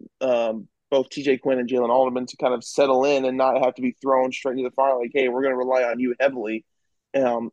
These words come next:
on this defense," especially at a position group where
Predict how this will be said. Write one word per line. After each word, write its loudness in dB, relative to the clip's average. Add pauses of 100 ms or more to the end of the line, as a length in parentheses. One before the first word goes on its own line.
on -2
this -6
defense," -6
especially 2
at 4
a 2
position 0
group 2
where 2